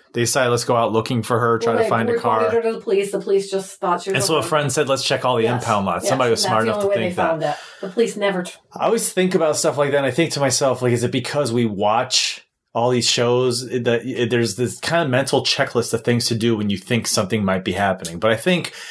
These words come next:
Speaker 1: you don't think about that in the moment because you're so
Speaker 2: No.
Speaker 1: overwhelmed with panic.
Speaker 2: Right, but
Speaker 1: Right?
Speaker 2: we thought about it eventually.
Speaker 1: Yeah.
Speaker 2: But why wouldn't the police have run the plates and called the mom?
Speaker 1: Again,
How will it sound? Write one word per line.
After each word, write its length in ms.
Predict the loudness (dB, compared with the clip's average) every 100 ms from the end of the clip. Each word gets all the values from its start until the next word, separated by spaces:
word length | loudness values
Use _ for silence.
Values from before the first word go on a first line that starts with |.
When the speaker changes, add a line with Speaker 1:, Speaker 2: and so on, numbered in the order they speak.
| -18 -6
Speaker 1:
you 100 | 0
don't 320 | 2 2 0 -4
think 400 | -2 0 2 2
about 320 | 4 4 4
that 220 | 0 2
in 80 | 0
the 60 | 2
moment 360 | 2 2 0
because 280 | -2 -4 -4
you're 80 | -2
so 160 | 0
Speaker 2:
No. 60 | 0
Speaker 1:
overwhelmed 640 | 0 0 0 2 2 2 0
with 200 | -6 -6
panic. 640 | -2 0 0 -6 -10 -16 -4
Speaker 2:
Right, 380 | 0 0 0 -2
but 160 | 0
Speaker 1:
Right? 300 | 4 2 0 -8
Speaker 2:
we 80 | -6
thought 220 | 0 0
about 180 | 0 -4
it 80 | -4
eventually. 420 | -6 -8 -6 0
Speaker 1:
Yeah. 140 | 2
Speaker 2:
But 60 | 2
why 80 | 0
wouldn't 180 | -2 -6
the 80 | -6
police 260 | -6 -4
have 120 | -6
run 160 | -6 -6
the 80 | -6
plates 400 | -6 -8 -8 -12
and 100 | -8
called 280 | -6 -4 -4
the 80 |
mom? 320 | -4 -4 -8 -2
Speaker 1:
Again, 520 | -2 0 0 -2 -6